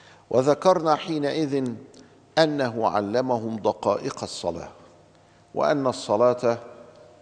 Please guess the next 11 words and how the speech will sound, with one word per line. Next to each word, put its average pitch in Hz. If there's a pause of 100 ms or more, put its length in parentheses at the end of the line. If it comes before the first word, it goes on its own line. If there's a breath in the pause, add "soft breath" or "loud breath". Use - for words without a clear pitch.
(140)
هي 127
خير 123
موضوع، 98 (1080 soft breath)
والنبي 151
صلى 127
الله 123
عليه 123
وسلم 113
ربط 113
الصحابة 107
بالمسجد، 98